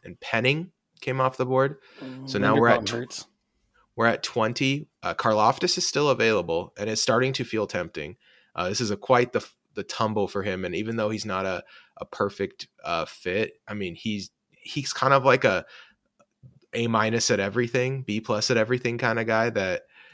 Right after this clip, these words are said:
Speaker 1: we really could ask him to do a bunch of different stuff. We got Raymond, Jameson Williams. We got Wyatt still, who I like. Uh, Dean. Uh, I don't think there's anyone else I wanna take here as I scroll down.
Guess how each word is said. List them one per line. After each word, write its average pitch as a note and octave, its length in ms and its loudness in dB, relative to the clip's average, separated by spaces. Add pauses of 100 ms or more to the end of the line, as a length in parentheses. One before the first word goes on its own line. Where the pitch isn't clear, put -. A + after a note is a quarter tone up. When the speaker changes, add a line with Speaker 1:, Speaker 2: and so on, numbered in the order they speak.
(240)
Speaker 1:
we G2+ 100 0
really G#2 200 2
could G2 160 -2
ask F#2 240 -2
him G2+ 100 -6
to G2 80 -6
do F#2 140 -4
a F2+ 60 -6
bunch F2+ 200 -6
of - 60 -12
different F#2+ 280 -8
stuff. F#2 300 -6
We G#2 80 -6
got E2+ 220 -2
Raymond, B2 540 -2 (120)
Jameson G#2+ 460 -4
Williams. G#2+ 460 -6
We G2+ 60 -8
got A2 160 0
Wyatt F#2+ 340 0
still, G2 440 -6
who F#2+ 100 -8
I F2 80 -6
like. F2+ 360 -8 (540)
Uh, F2 160 -6
Dean. A2+ 560 -4 (440)
Uh, D2 380 -12 (580)
I F#2+ 100 -12
don't D2+ 180 -10
think A#1+ 140 -16
there's - 160 -16
anyone A#1 240 -20
else - 180 -14
I D2 40 -12
wanna D2 240 -14 (260)
take C2 220 -14
here C#2 140 -10
as - 120 -12
I D#2+ 60 -12
scroll - 280 -12
down. - 220 -14